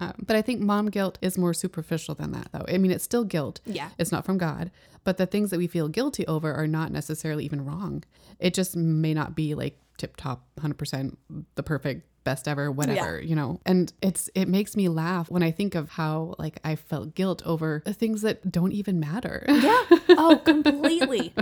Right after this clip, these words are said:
Speaker 2: Completely. Yeah, that's so true. I wanted to share some of the top reasons we feel guilty as mamas and then break down some strategies to not let that guilt control us or overwhelm us.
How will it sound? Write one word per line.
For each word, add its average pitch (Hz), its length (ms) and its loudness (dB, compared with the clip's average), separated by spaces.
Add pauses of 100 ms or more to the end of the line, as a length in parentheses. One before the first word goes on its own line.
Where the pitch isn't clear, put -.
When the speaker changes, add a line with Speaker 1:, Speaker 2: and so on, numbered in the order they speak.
(140)
Speaker 2:
Completely. 254 640 -4
Yeah, 214 180 -2
that's 208 220 -2
so 214 180 0
true. 196 380 -2
I 226 380 0 (320)
wanted 294 380 2
to 226 400 4 (140)
share 220 280 -2
some 220 180 -2
of 214 140 -4
the - 100 -6 (160)
top - 400 -2
reasons 190 500 -4
we 185 120 -8
feel 220 320 0
guilty 160 440 -8
as - 200 -10
mamas 185 340 -10
and 202 160 -2
then 196 120 -2
break 190 220 -6
down 196 240 -4
some 190 200 -8
strategies 175 840 -10 (180)
to - 140 -6
not 196 300 -2
let 202 220 -8
that 165 260 -12
guilt 247 440 0
control 214 540 -4
us - 300 -8
or 196 120 -8
overwhelm 196 500 -4
us. - 360 -8